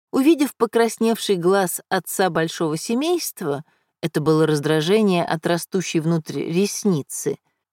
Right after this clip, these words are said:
отказал в отъезде всем Плесецким. Так, не слишком квалифицированный эскулап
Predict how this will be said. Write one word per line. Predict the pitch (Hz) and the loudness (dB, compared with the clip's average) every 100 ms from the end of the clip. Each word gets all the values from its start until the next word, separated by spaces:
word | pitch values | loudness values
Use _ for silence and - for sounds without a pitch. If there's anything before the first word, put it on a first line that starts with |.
| _ _ | _ _
отказал | - - 220 208 226 202 | -8 -2 0 2 2 2
в | |
отъезде | 202 214 247 311 240 240 233 | 0 -2 2 2 2 -4 -6
всем | - - - 277 - | -6 -4 -2 -2 -2
Плесецким. | 175 - 151 139 - - - - _ _ _ _ _ _ _ _ _ _ | -4 -4 -4 -4 -4 -12 -14 -14 _ _ _ _ _ _ _ _ _ _
Так, | 302 370 - - | 0 0 -2 0
не | 233 | 0
слишком | - 285 285 240 214 | 2 0 0 0 0
квалифицированный | 214 208 220 208 247 226 196 190 190 | 0 0 -4 -2 0 2 4 4 2
эскулап | - - 202 262 320 | 0 0 2 4 2